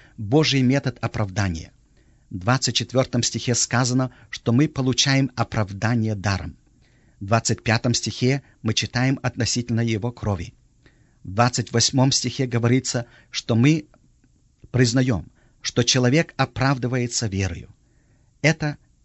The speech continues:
не противоречащие утверждения. Они объясняют совершенный метод оправдания Божия верующего человека. «Благодать говорит о Боге Отце, имеющем благосклонность к человеку,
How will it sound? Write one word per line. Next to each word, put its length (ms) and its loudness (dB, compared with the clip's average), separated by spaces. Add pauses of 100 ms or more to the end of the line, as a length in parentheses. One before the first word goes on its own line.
(140)
не 180 4
противоречащие 1160 0
утверждения. 800 -4 (440)
Они 220 4
объясняют 880 0
совершенный 680 0
метод 400 0 (300)
оправдания 840 0
Божия 480 0
верующего 560 -2
человека. 600 -6 (1160)
«Благодать 600 2
говорит 420 0
о 80 0
Боге 320 0
Отце, 440 0
имеющем 600 4
благосклонность 720 0
к 20 -12
человеку, 600 -4